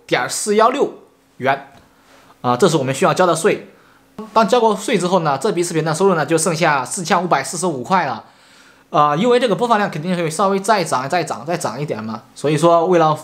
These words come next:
现在催人很流行，为了防止有人说什么龙女之声骗粉丝钱怎么怎么着，所以说呢，我往里面再加这个五百块的资金，但是这个五百块我可没有仔细算哈。得出来的结果呢是五千零四十五块六毛六分四，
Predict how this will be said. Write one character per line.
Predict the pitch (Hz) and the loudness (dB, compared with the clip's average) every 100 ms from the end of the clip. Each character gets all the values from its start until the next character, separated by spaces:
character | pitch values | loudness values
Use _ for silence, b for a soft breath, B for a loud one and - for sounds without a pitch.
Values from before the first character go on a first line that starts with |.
| - | -6
现 | - | -2
在 | 180 170 | 0 0
催 | 185 180 | 2 2
人 | 202 | 2
很 | 156 | 2
流 | 196 | 0
行， | 190 156 - B B B | 0 -4 -6 B B B
为 | 120 | -6
了 | 123 | 0
防 | 135 | 0
止 | 139 | 0
有 | |
人 | 123 | -2
说 | 123 135 | -4 -4
什 | 131 | 0
么 | 147 - B B - | -2 -2 B B -4
龙 | 120 165 | 0 2
女 | 147 | 2
之 | |
声 | 165 180 | 0 2
骗 | 180 | 0
粉 | 143 | 0
丝 | 156 | -6
钱 | - 156 | -4 -2
怎 | 147 | -2
么 | 147 | -2
怎 | 135 | -2
么 | 135 | 0
着， | 147 - B B B | 0 -2 B B B
所 | - 147 | 0 2
以 | 156 | 4
说 | 160 | 2
呢， | 156 139 | 2 2
我 | 131 135 127 127 B B B B - | 2 4 4 0 B B B B -2
往 | 160 | 0
里 | 196 135 | 0 -6
面 | 147 151 | -8 -8
再 | - 240 147 | -2 -2 0
加 | 190 208 | 0 0
这 | 202 | 2
个 | 151 | -2
五 | 147 | 0
百 | 175 135 | -2 -2
块 | 165 | -4
的 | 135 | -4
资 | 160 151 | -8 -8
金， | 165 - b b | -8 -10 b b
但 | 180 | 0
是 | 196 | 4
这 | 220 | 4
个 | 190 | 4
五 | |
百 | 185 | 4
块 | 185 | 2
我 | 180 165 | 0 0
可 | |
没 | 170 | -4
有 | 185 | -6
仔 | - 135 | -8 -8
细 | 160 | -2
算 | 175 | -2
哈。 | 160 113 - _ _ _ b b b | -2 -8 -16 _ _ _ b b b
得 | 175 | 2
出 | 220 | 2
来 | 247 | 2
的 | |
结 | - 233 | 2 2
果 | |
呢 | 180 | 2
是 | 180 | 2
五 | 175 143 | 0 0
千 | 254 | -2
零 | 220 | -2
四 | 254 202 | -4 0
十 | 196 | 0
五 | |
块 | 160 185 | 2 0
六 | 190 | 0
毛 | 156 151 | 0 0
六 | 180 | 0
分 | 190 | -2
四， | 208 226 | -4 -6